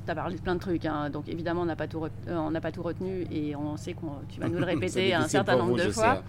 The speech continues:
Speaker 1: On a commencé à regarder les hiéroglyphes, à essayer, <coughs> alors nous on ne sait pas déchiffrer, mais tu nous as expliqué, donc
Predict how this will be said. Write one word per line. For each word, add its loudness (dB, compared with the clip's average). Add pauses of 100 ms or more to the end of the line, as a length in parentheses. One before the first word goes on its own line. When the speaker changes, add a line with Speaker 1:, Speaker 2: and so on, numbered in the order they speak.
(400)
Speaker 1:
On 2
a 4
commencé 0
à 0
regarder -2
les -2
hiéroglyphes, -2
à 0
essayer, 6 (100)
<coughs> 4
alors 0
nous 0
on 2
ne 0
sait -4
pas 0
déchiffrer, 2
mais 4
tu -6
nous 2
as 0
expliqué, 0
donc -6